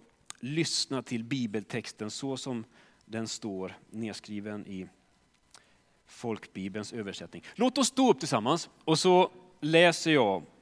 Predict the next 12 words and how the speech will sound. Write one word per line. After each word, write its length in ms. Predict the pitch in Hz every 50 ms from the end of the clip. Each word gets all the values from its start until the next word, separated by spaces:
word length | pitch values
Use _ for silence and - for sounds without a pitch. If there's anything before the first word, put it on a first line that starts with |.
| _ - - _ _ _ _ _ -
Öppna 440 | 170 185 175 - _ - 180 180 170
ditt 200 | 160 160 - -
hjärta, 400 | 151 120 - - _ - 98 98
lyssna 500 | 123 151 139 - - - - 147 143 135
till 440 | - - 143 135 127 123 127 120 117 - _ - - - - - _ _ _ _ _ _ _ _ _ _ _ _ _ _ _ _ _ _ _ _ _ _
Bibelns 720 | _ - 110 120 123 123 120 120 117 123 113 113 107 - -
ord. 380 | - 110 101 90 85 80 - - - - _ _ _ _ _ _ _ _ _ _ _ _ _ _ _ _ _ _ _ _ _ _ _ _ - - - - -
Jesus 640 | 131 170 254 269 240 196 - - 285 277 208 - -
kom 240 | - - 247 226
in 340 | 202 220 247 240 220 196 180
i 100 | 156 202
Jeriko 640 | 196 175 202 214 214 190 180 - - 131 101 85